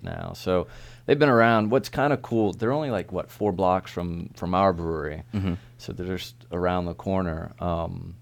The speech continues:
Speaker 1: but it's a massive facility, a ton of production, and they're sending these candies out all over the world. So it's kinda neat. It's just hidden there, and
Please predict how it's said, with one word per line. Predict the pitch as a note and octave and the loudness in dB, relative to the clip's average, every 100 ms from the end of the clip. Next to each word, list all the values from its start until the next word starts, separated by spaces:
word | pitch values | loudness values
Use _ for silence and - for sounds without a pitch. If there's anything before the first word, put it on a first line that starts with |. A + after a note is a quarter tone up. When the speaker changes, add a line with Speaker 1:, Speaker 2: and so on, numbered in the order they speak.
| - - - - | -20 -20 -20 -8
Speaker 1:
but | F#2+ | -6
it's | G2+ | -4
a | F#2 | -2
massive | G2 F#2+ G2 - F2+ | 0 0 -2 -4 -8
facility, | - F2+ - G2 E2+ - - - - | -8 -10 -4 -2 -2 -6 -12 -14 -16
a | - - - - | -14 -14 -14 -18
ton | - G2+ | -6 -4
of | G2 | -4
production, | F#2 F2 E2 D#2+ - E2 E2 D#2+ | -4 -2 -2 -2 -8 -8 -8 -8
and | E2 | -8
they're | E2 | -10
sending | - E2+ F2 F2 | -8 -6 -6 -6
these | E2+ | -8
candies | - F2 F2 F2 E2+ | -10 -8 -6 -6 -6
out | E2 E2+ E2+ | -6 -6 -8
all | E2 E2+ | -8 -6
over | E2+ E2+ | -6 -6
the | F2 | -8
world. | E2+ E2+ E2+ F2 F#2+ | -6 -6 -6 -8 -10
So | - F2+ E2 - - - - - - | -8 -6 -6 -12 -20 -20 -20 -20 -10
it's | G2+ | -10
kinda | - A#2 A2+ | -4 0 2
neat. | G2+ G2 F#2 - | 4 2 0 -4
It's | E2 - - - - - | -12 -12 -20 -20 -20 -16
just | G2+ - - - | -14 -14 -20 -12
hidden | - G2+ F#2 | -2 -2 0
there, | F2+ F2 F2 | -2 -2 -2
and | F2 F2 | -4 -6